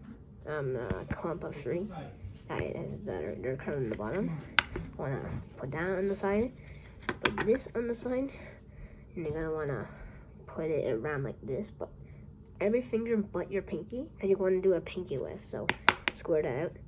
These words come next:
put it on top, and then hold up your pinky like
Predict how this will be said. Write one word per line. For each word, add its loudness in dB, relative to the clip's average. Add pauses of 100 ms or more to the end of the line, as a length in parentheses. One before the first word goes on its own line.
(420)
put 2
it 2
on 4
top, -4 (320)
and -2
then 0
hold 4
up 0
your 0
pinky -4 (880)
like 2